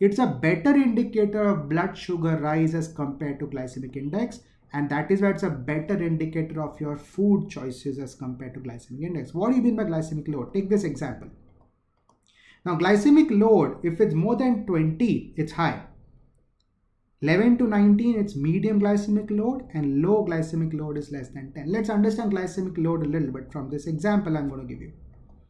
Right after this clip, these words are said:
Let's take an example of watermelon, a small slice, and white rice. Now, traditionally, you would say, "Okay, white rice would have a high glycemic index and watermelon has a low glycemic index. So I wanna have fruits, I don't wanna have too much of rice."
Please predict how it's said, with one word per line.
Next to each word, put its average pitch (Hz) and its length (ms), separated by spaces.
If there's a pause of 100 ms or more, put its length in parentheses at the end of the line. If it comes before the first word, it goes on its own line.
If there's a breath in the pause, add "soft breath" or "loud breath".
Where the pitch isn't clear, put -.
(520)
Let's 226 180
take 247 160
an 240 80
example 190 580
of 180 400 (120)
watermelon, 208 640
a 208 80
small 156 340
slice, 202 640 (180)
and 143 220
white 123 300
rice. - 320 (440)
Now, 196 120
traditionally, 262 680
you 208 200
would 220 180
say, 226 200
"Okay, 214 260
white 190 280
rice 208 300
would 196 160
have 196 160
a 190 80
high 190 220
glycemic 190 480
index 170 480
and 156 200
watermelon 175 520
has 165 180
a 151 60
low 170 240
glycemic 180 500
index. 160 380
So 165 220 (200 loud breath)
I 160 140
wanna 202 200
have 190 280
fruits, 220 400
I 185 100
don't 196 220
wanna 190 200
have 180 360
too 180 80
much 170 180
of 147 160
rice." 202 400